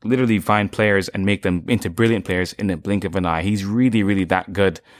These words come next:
I have to give him a lot of credit. I think he's an excellent coach, and he'll continue to outperform other managers with better teams because of how good he's getting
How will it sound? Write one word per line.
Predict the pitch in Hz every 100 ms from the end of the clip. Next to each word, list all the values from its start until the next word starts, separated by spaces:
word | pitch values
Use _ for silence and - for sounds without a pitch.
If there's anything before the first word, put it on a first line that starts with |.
| - -
I | 98
have | 110
to | 117
give | 107
him | 101
a |
lot | 95 92
of | 90
credit. | 98
I | 90
think | 95
he's | 95
an | 90
excellent | 101 107 98 -
coach, | 98 98 - - _ -
and | 101
he'll |
continue | 98 110 127 127
to | -
outperform | - 110 - 98 107 98 90
other | 107
managers | 95 95 92 95
with | 95
better | 92 117 110
teams | 117 113 92 -
because | - - 101
of | 90
how | 95
good | 95 95
he's | 95
getting | 85 87 85